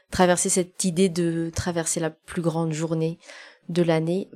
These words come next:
par, euh, les oreilles, par les yeux, par la bouche, par le nez.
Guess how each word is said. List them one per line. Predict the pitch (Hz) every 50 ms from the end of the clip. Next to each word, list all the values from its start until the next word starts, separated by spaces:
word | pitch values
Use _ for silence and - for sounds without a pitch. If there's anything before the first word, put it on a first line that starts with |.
| -
par, | - 175 165 160 156
euh, | 156 151 151 151 156 151 151
les | 156 156 156 147 143 160
oreilles, | 156 143 147 151 160 165 170 165
par | - 165 151 151
les | 143 147 139 135 139 143
yeux, | 151 151 156 160 160
par | - 151 143
la | 147 151
bouche, | 143 143 147 151 175 180 - - - -
par | - 156 147 151
le | 151 156
nez. | 151 156 156 165 185 196